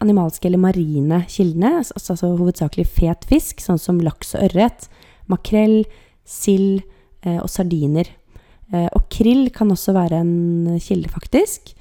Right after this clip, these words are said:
Og så er det jo kommet algeolje som et tilskudd, da, som man kan gi, eh, som et vegetabilsk, eh, alternativ. Men det er jo klart at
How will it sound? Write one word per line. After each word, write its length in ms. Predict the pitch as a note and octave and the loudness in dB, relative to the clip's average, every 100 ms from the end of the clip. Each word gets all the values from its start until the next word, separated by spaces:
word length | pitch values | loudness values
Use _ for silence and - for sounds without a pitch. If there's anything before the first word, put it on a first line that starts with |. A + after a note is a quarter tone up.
| - | -10
Og 80 | F#3+ | -4
så 120 | G#3 | -2
er 40 | F#3 | 0
det 120 | G3+ | 0
jo 80 | - | 2
kommet 520 | F#3 D#3+ F#3 - - _ _ _ G#3+ | 2 2 -2 -8 -20 _ _ _ 0
algeolje 1400 | G#3 E3 D3 D3+ D3+ D#3 - _ _ - E3 D#3+ G3+ A3 - - - | 2 0 -2 -2 0 -2 -6 _ _ -4 0 2 2 0 -6 -20 -20
som 240 | - F3 F3 | -4 -2 -2
et 180 | - | -4
tilskudd, 680 | - - F3+ - - A3 G#3 | -4 -2 -2 -4 -4 -4 -2
da, 120 | E3+ - - _ _ | -4 -4 -18 _ _
som 240 | - F3+ | -6 -2
man 140 | F3+ F3 | -2 -2
kan 180 | F#3 E3+ | -2 0
gi, 340 | E3 E3+ E3 | 0 -2 -2
eh, 60 | E3 | -8
som 160 | - F3 | -6 -8
et 140 | - F#3 | -8 -12
vegetabilsk, 1040 | F3 F3 F3+ E3+ D#3 D#3 D#3 - - - | -6 -4 -2 -2 -2 -4 -4 -10 -20 -10
eh, 180 | - D#3 - | -6 -6 -4
alternativ. 680 | F3+ - D#3 D3 E3+ F3 - - - _ _ _ _ | -8 -4 -2 0 0 0 -2 -12 -20 _ _ _ _
Men 200 | G#3 G#3+ | 2 4
det 80 | G3+ | 2
er 60 | |
jo 80 | G3+ | 2
klart 200 | F#3+ E3+ | -2 -2
at 280 | G3 - | -4 -6